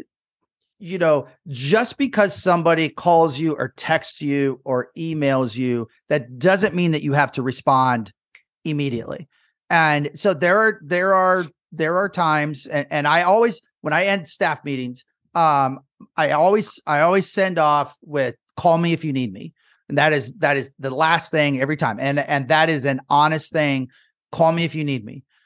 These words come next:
Uh, now, that doesn't mean I'm gonna answer the phone every single time, no matter what.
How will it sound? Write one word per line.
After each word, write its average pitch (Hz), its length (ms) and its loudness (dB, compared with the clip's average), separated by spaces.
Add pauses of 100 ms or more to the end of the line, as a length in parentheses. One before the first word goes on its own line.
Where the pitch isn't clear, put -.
(200)
Uh, 139 460 0
now, 143 160 -2
that 202 160 2
doesn't 247 260 2
mean 226 180 2
I'm 202 120 2
gonna 185 140 2
answer 185 380 0
the 151 120 -4 (160)
phone 160 460 2 (100)
every 165 420 0
single 156 460 -4
time, 151 440 0
no 131 100 -2
matter 127 300 0
what. 120 360 -2